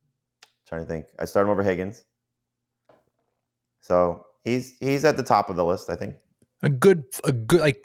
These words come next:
Speaker 2: he's e-, either, he's one of two things in your lineup. He's either a really bad number two running back or a great flex.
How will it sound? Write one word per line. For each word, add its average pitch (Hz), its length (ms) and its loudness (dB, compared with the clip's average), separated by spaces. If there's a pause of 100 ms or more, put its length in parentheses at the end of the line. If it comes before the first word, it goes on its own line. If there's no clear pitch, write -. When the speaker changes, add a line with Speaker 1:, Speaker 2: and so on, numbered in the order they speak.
Speaker 2:
he's 156 180 4
e-, 214 140 0
either, 190 260 4
he's 180 160 2
one 226 140 6
of 151 60 2
two 175 180 0
things 113 440 2
in 117 140 2
your 110 120 4
lineup. 80 360 -2
He's 104 160 0
either 120 340 2
a 98 60 2
really 139 540 2 (240)
bad 110 680 -2
number 110 320 0
two 113 180 0
running 87 240 0
back 80 340 -4 (380)
or 104 200 2
a 87 60 -4
great 95 340 -2
flex. - 520 -10